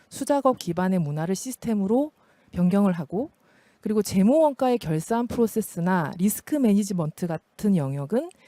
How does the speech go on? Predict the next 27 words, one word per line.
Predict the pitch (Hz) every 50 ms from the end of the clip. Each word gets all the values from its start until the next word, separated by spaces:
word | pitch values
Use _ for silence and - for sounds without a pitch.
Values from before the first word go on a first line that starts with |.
| _ _ _ _
이제 | - 165 160 156 151 147
저희 | - - 156 156 160 170 165 165 147
비피 | - - 170 - 214 208
사례를 | 190 214 208 208 214 202 190 185
활용해서 | 185 233 233 240 226 196 151 135 - 208 240 277 294 _ _ _ _ _ _ _
이제 | _ - 160 151
선진 | 151 - 247 277 277 262 277 277 254 202
글로벌 | - 170 165 180 185 175 180 170
사례들을 | 175 - 220 214 214 196 - 170 170 175
화-, | 170 170 220 - _
적-, | - 170 156 - - _ _ _ _ _
적용하였습니다. | - 160 156 165 165 165 208 226 226 - - 160 143 135 - 147 139 - _ _ _ _ _ _ _ _ _ _ -
그 | - 214 214 175
예로 | 139 139 139 165 220 220 147 - - _ _ _ _ _ _ -
당시 | - 180 180 196 208 - - - 262 254 247 254
시스템화가 | - - 302 320 - - 302 285 277 262 247 240
전혀 | 214 - - 156 160 190 214 -
되어 | - 185 175 175 175
있지 | 170 - 170
않았던 | 143 131 143 160 170 _ - - 165 160 - -
아이에프알에스 | 156 160 175 202 214 - - 208 190 190 185 - 175
십육 | 170 - - - 277 277 277 277 269 269 262 - -
회계 | 190 277 294 294 294
처리에 | - - 262 240 226 214 196
대한 | 185 170 160 156 165
자동화 | - - - 151 151 190 202 202 196 180
구현이나 | 175 - 170 151 156 160 156 139 143 160 160 151 143